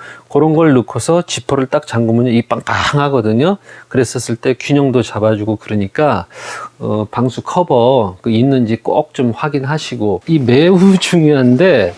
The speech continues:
뭘 보셔야 되느냐 하면은 바로 요런 식의 주머니가 있는지를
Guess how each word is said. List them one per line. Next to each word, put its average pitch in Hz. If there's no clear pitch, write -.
뭘 120
보셔야 196
되느냐 104
하면은 110
바로 196
요런 185
식의 202
주머니가 147
있는지를 110